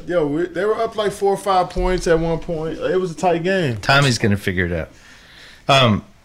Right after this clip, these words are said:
Speaker 2: so the LeBron thing, there's gotta be some sort of mental games going on because you guys are standing in each
Speaker 1: No.
Speaker 2: other's way. You're hanging out, you're shooting a thing.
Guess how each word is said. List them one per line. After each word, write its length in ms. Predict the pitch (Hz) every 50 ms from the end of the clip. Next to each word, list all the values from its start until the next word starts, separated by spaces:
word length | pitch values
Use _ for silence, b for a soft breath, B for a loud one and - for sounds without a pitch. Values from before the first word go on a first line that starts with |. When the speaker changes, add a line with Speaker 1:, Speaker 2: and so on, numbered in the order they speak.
| _ _ _ _ _ _ _ - b b b b b b b b b b b
Speaker 2:
so 220 | - - 175 160
the 100 | 143 151
LeBron 480 | 147 147 143 123 156 160 165 170 160 -
thing, 440 | 151 135 120 113 104 101 98 120 - b b b b b b b b b b b - - - - - - - - - b b b b b b b b b b b - - _ _ - - - - - - - - - -
there's 200 | 165 160 147 -
gotta 300 | - 196 202 214 185 170
be 140 | 143 143 131
some 280 | 123 - - 151 151 151
sort 260 | - - 156 139 123
of 80 | 120 117
mental 260 | 123 127 127 123 120
games 320 | 107 117 110 104 101 -
going 280 | - 113 104 104 101 98
on 220 | 95 92 85 85
because 360 | 82 101 - - 113 107 95
you 80 | 104 120
guys 260 | 117 127 117 117 101
are 80 | 113 107
standing 360 | - - 123 117 117 113 110
in 60 | 110 175
each 100 | 156 139
Speaker 1:
No. 60 | 127
Speaker 2:
other's 220 | 120 117 110 98
way. 160 | 120 117 117
You're 240 | 101 80 120 123 120
hanging 400 | 113 120 135 139 147 156 151 135
out, 320 | 131 131 135 135 135 135 110
you're 100 | 120 110
shooting 260 | 107 - - 165 143 131
a 40 |
thing. 640 | 117 - - 131 127 127 127 123 120 123 123 -